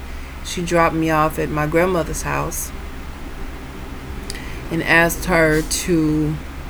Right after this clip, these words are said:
raise me because her husband was mean to me and she didn't want a broken family or broken marriage, so she decided to stay there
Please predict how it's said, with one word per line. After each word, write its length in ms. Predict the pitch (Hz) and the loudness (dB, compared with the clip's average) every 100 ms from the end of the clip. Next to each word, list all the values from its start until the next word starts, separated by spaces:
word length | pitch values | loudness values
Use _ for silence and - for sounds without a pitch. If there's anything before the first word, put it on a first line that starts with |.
| - - - - | -10 -8 -8 -4
raise 480 | 165 175 190 208 185 | 4 8 8 6 2
me 380 | 151 147 165 214 - - - - - - - - | 2 2 0 -4 -8 -8 -8 -8 -10 -8 -8 0
because 1120 | 160 160 - - 175 165 156 151 160 - - | 2 2 0 2 4 4 2 0 -2 -2 -4
her 220 | - 156 | 0 0
husband 920 | 156 202 202 196 - 160 156 156 170 - 160 | 4 4 4 2 -2 -2 -2 -2 -4 -6 -2
was 220 | 160 165 | -2 2
mean 300 | 175 175 170 | 2 4 2
to 120 | 175 | 0
me 360 | 160 147 156 214 - - - - - - - - 165 | 0 0 -2 -4 -8 -10 -8 -8 -8 -10 -10 -6 0
and 240 | 170 160 | 2 2
she 260 | - 202 202 | 0 0 2
didn't 300 | 190 175 165 | 4 4 4
want 220 | 160 156 | 2 0
a 20 | |
broken 720 | 156 160 160 160 156 156 156 175 - - - - | 4 4 4 2 -2 -2 -4 -6 -8 -10 -8 2
family 680 | 185 175 156 147 143 170 - | 4 4 2 0 0 -2 -4
or 80 | 156 | -4
broken 540 | 156 160 165 165 156 | 0 4 4 4 0
marriage, 480 | 165 165 156 156 160 | 0 0 0 0 -2
so 400 | - - 156 151 | -4 -2 -2 -2
she 320 | - 165 165 | -2 -2 -2
decided 480 | 156 170 165 156 151 | -2 -2 2 2 2
to 40 | 151 | -2
stay 400 | - - 156 165 | -6 0 2 2
there 440 | 165 151 143 | 2 2 2